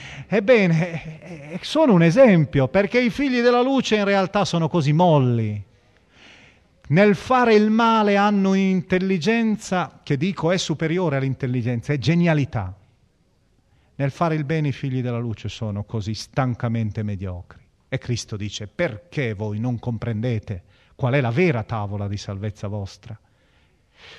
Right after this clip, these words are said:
Ci sono poi delle frasi subito dopo che troverete che sono legate al tema della ricchezza. Imbarazzanti, ma sciogliendole forse non sono così imbarazzanti. Io penso che tante volte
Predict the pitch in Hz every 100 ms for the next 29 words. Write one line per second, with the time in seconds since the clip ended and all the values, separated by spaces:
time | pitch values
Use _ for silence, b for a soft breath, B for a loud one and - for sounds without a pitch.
0 | B _ _ _ _ - - 143 - 175
1 | 156 - 147 135 123 123 - 139 139 113
2 | - 123 123 123 110 117 107 - 120 123
3 | 113 113 123 113 - 117 117 113 110 123
4 | 107 - 113 107 104 101 - - 98 -
5 | - 104 - _ - 160 147 160 147 -
6 | 127 104 95 95 107 120 - - 160 160
7 | 143 160 143 117 104 - 110 - 104 104
8 | 123 104 104 101 98 92 101 - 98 101
9 | 151 175 151 131 117 110 127 120 120 123
10 | 123 -